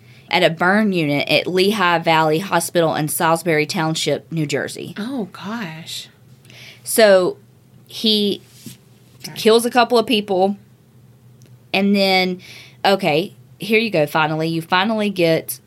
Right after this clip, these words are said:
Speaker 1: a attempt of re-, a way of attempted suicide.
Speaker 2: Okay.
Speaker 1: So, at this time, we're getting into, like, the two thousands.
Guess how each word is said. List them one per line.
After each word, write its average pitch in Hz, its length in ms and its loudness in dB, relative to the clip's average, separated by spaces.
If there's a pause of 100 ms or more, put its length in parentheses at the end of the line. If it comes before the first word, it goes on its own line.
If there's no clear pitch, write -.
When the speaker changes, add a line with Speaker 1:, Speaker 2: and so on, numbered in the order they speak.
(120)
Speaker 1:
a 170 200 -2 (100)
attempt 170 340 -4
of 165 160 -2
re-, 175 200 2
a 170 200 6 (200)
way 175 340 4
of 151 100 2
attempted 156 360 -4
suicide. 131 400 -4
Speaker 2:
Okay. 175 340 -6 (260)
Speaker 1:
So, 180 440 2 (500)
at 196 220 0
this 330 260 0
time, 151 560 -2 (1500)
we're 202 120 0
getting 220 240 2
into, 208 160 2
like, 160 220 2
the 170 100 0
two 170 160 -2
thousands. - 720 -8